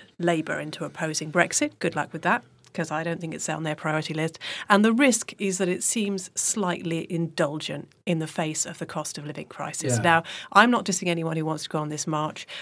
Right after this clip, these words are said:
Speaker 1: I'd love to rejoin. Uh, I wish you very well. But I think the country at large at the moment is focused on the cost of living crisis, and that this feels like a bit of a,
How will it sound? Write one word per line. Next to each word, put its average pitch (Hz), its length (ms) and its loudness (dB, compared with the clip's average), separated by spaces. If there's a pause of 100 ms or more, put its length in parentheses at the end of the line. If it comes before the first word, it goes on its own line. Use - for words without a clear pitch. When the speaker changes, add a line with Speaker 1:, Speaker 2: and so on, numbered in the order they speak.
(120)
Speaker 1:
I'd 175 180 6
love 170 200 4
to 160 120 -4
rejoin. 151 580 -6 (380)
Uh, 165 220 4
I 175 80 4
wish 180 240 2
you 185 80 2
very 165 240 2
well. 156 360 -4 (300)
But 160 240 8
I 170 140 2
think 196 460 0
the 175 160 4
country 175 640 0
at 185 140 -4
large 190 380 6
at 208 60 -8
the 170 60 0
moment 156 420 0 (380)
is 170 300 4 (320)
focused - 640 6
on 180 120 6
the 185 60 4
cost 180 260 0
of 165 60 -2
living 151 180 -2
crisis, 165 440 -4
and 185 180 4
that 190 200 6
this 190 160 4
feels 180 300 2
like 170 220 2
a 170 60 0
bit 180 260 4
of 180 140 2
a, 170 140 0